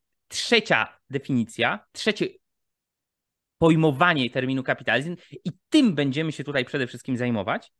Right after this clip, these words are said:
Jest to kapitalizm jako, w cudzysłowie, pewnego rodzaju typ idealny. Typ idealny pewnego systemu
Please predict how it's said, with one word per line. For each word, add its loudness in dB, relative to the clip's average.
Jest -6
to 0
kapitalizm 0
jako, -2
w -20
cudzysłowie, -4
pewnego -2
rodzaju -2
typ -2
idealny. 0
Typ -2
idealny 2
pewnego -4
systemu -2